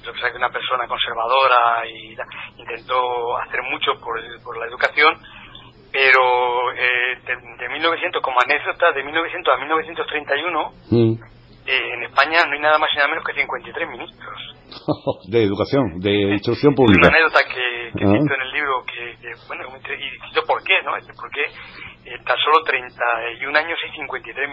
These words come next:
Speaker 1: ministros.
Speaker 2: Vale.
Speaker 1: Eh, y bueno, hay otra cosa interesante en el libro que también lo, lo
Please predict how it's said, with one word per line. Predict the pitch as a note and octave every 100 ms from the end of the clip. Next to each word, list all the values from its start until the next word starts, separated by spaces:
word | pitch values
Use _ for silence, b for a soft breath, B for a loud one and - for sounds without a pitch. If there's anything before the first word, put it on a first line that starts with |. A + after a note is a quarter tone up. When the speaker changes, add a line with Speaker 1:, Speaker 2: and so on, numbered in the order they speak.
| B2+
Speaker 1:
ministros. | D3 - - G#2+ -
Speaker 2:
Vale. | - C#2+ E2 F#2 - -
Speaker 1:
Eh, | C3 C3 B2+ B2+ - -
y | B2
bueno, | B2 D3
hay | C#3+
otra | C#3+ -
cosa | - - C3
interesante | B2+ B2 A#2 C#3+ C#3 - B2 A#2+
en | A#2
el | A#2+
libro | F3+ C#3+
que | B2
también | A#2+ A#2+ A#2+
lo, | A#2 A2+ A2+
lo | G2+